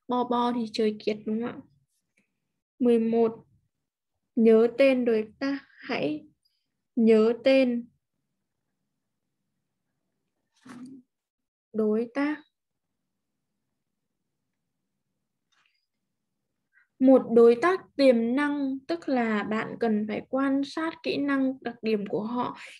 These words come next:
ghi vào não. Đối tác này ghi vào não, đúng không ạ? Ghi vào não. Mười hai, đó chính là luôn quan sát, lắng nghe.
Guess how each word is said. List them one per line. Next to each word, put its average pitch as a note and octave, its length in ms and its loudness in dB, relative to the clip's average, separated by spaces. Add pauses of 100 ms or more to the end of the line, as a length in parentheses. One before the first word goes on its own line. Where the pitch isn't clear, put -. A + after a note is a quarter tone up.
(100)
ghi C4+ 280 2
vào A#3+ 160 -2
não. A3+ 560 -4 (380)
Đối A3 220 -6
tác C4+ 120 -4
này A3+ 180 -2
ghi B3 220 2
vào A#3 140 -2
não, G#3 300 -6
đúng B3+ 360 -4
không B3+ 80 -6
ạ? - 100 -16 (120)
Ghi A#3+ 400 -6
vào A3+ 180 -8
não. A3 440 -6 (3750)
Mười A#3+ 340 4
hai, C4+ 720 2 (1000)
đó A3 140 -4
chính A3+ 280 -2
là A#3 220 0
luôn C4+ 520 2
quan C4+ 280 -2
sát, D#4+ 260 -8
lắng A3+ 340 -4
nghe. B3+ 400 0